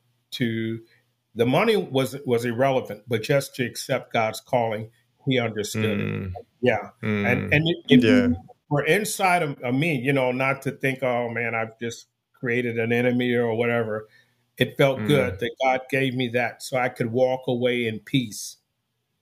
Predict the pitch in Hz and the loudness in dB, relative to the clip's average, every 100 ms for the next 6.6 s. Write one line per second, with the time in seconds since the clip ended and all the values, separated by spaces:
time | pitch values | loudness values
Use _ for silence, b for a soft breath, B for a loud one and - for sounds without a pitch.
0 | _ _ 110 113 120 117 110 156 151 120 | _ _ -4 2 2 0 0 2 2 0
1 | - - - - 127 143 143 131 113 107 | -6 -20 -14 -2 0 2 2 2 0 0
2 | 123 117 107 92 - 120 117 110 104 98 | 0 0 -2 -4 -2 0 0 0 0 -2
3 | 95 107 123 - 98 92 - 98 104 120 | -2 0 0 -2 -6 -4 -4 -2 -2 0
4 | 113 107 95 110 107 101 104 101 95 104 | 0 0 -4 -2 -2 -2 -2 -2 -2 -4
5 | 101 92 90 104 95 - _ _ _ _ | -2 -4 -4 -6 -8 -14 _ _ _ _
6 | - 127 123 107 107 92 | -2 -2 -2 -6 -8 -10